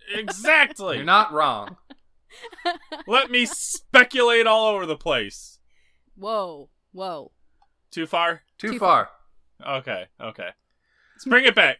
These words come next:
Speaker 1: Bring it back. Interesting stuff. Business decisions. Smite.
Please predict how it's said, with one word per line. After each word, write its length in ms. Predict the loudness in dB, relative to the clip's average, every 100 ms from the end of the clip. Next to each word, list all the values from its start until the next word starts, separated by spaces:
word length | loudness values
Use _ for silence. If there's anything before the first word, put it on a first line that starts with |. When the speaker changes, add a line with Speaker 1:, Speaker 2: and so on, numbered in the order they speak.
| -4
Speaker 1:
Bring 180 | 0 0
it 100 | 0
back. 280 | 0 -2 -6 _ -20 -20 _ 2
Interesting 640 | 2 2 -6 -6 -6 -8
stuff. 380 | -6 -2 0 -2 6
Business 480 | 6 6 -2 -10
decisions. 960 | -10 -14 -6 -6 -6 -10 -14 -14 -20 -20 _ _ _ _ _ _ _ _ _ _ _ _ -20
Smite. 580 | -16 -4 2 2 2